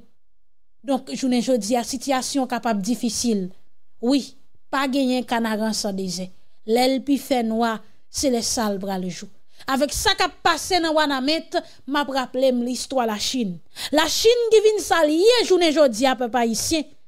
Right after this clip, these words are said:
M ap klè ansanm avè w. Yo redidi <laughs> yo travay. Te gen yon epòk sitiyasyon an te difisil. Anmenmtan yo nan gè, anmenmtan tou, yo ap travay.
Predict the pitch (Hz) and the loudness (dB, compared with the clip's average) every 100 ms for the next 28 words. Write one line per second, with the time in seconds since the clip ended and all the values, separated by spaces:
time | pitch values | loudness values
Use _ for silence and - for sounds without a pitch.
0 | - - 269 277 277 262 247 240 - 240 | -20 -6 -2 0 2 0 0 -2 -2 -2
1 | 202 196 247 254 240 233 214 233 - - | -2 0 4 4 2 -2 -6 -6 -8 -18
2 | - - - - - - 269 269 277 226 | -20 -20 -20 -20 -20 0 2 4 4 2
3 | 247 226 269 - - - 262 254 254 226 | -2 -2 -4 -8 -20 -6 -2 0 0 0
4 | 233 220 180 180 - - - - - 254 | 2 0 -2 -8 -16 -18 -18 -10 -4 0
5 | 285 285 294 277 254 311 294 - - - | 2 2 2 0 2 -2 -2 -6 -16 -18
6 | - - - 247 339 320 - 320 311 294 | -20 -12 -8 0 2 0 -2 -4 -2 2
7 | 294 254 247 285 - 254 180 175 - - | 0 0 -2 -2 -2 -4 -4 -8 -16 -20
8 | - - - 339 381 349 349 339 302 302 | -20 -14 -2 4 4 4 2 4 6 4
9 | 294 262 277 254 - - - 339 311 311 | 4 0 -2 -2 -6 -20 -4 2 2 2
10 | 285 254 269 320 262 233 - 226 185 185 | 0 -2 -2 0 0 0 -4 -6 -4 -8
11 | 170 | -10